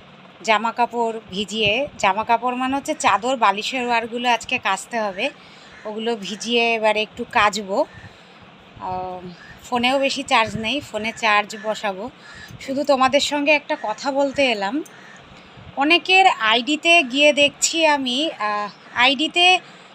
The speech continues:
প্রচুর মানুষের লাইভ শেয়ার করা, তারপরে, আহ, তোমার অন্যের ভিডিও শেয়ার করা,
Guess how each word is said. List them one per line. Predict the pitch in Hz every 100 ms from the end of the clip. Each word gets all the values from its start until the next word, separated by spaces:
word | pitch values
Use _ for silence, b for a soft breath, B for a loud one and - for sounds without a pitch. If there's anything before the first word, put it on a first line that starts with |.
| -
প্রচুর | 392 415 427 440 403
মানুষের | 339 320 349 - 349
লাইভ | 330 285 262 285 -
শেয়ার | - 285 269
করা, | 269 254 247 240 240 - B B B B -
তারপরে, | 277 285 302 311 311 311 302 294
আহ, | 285 269
তোমার | 302 302 311 302 294 294 -
অন্যের | - 311 311 320 311
ভিডিও | 240 269 285 294
শেয়ার | 294 - 269 254
করা, | 254 233 226 220